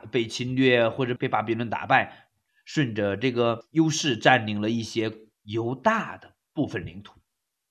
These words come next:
那在后先知书当中，以赛亚、耶利米亚、厄泽克尔、约尔，我们其他讲过的这些先知哈，鄂东都受到了关注。然而，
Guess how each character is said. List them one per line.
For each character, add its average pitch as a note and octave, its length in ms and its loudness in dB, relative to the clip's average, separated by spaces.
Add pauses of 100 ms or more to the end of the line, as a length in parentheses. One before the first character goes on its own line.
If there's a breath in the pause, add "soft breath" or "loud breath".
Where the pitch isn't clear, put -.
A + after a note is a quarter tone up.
(240)
那 - 280 2
在 G3+ 160 6
后 G#3+ 300 2
先 C#3 300 0
知 A#2+ 200 -4
书 B2 180 -4
当 A#2 180 -2
中， A#2 160 -4
以 F#3+ 120 -2
赛 F3+ 200 2
亚、 G2+ 520 -2 (460)
耶 A2 220 2
利 C#3+ 120 6
米 A2 200 -4
亚、 A#2+ 280 6
厄 A#2+ 180 -2
泽 A#2+ 140 -4
克 B2+ 180 -2
尔、 A2 240 2
约 C3 200 2
尔， A2+ 340 0
我 A2 40 -2
们 G#2+ 160 -6
其 A2 160 -8
他 A2 200 -8 (260 loud breath)
讲 F#2+ 200 -6
过 A#2 100 -2
的 A2+ 100 0
这 G#2+ 100 -2
些 A#2 80 -4
先 G#2+ 300 -6
知 G#2+ 220 -4
哈， A#2+ 340 2 (280 loud breath)
鄂 F#3 180 4
东 G#3+ 180 0
都 A3+ 120 -2
受 A3 160 -6
到 D3+ 120 -8
了 F#2 100 -8
关 F#2 280 -8
注。 F#2+ 180 -12 (1300 soft breath)
然 D#3+ 180 8
而， A2+ 320 2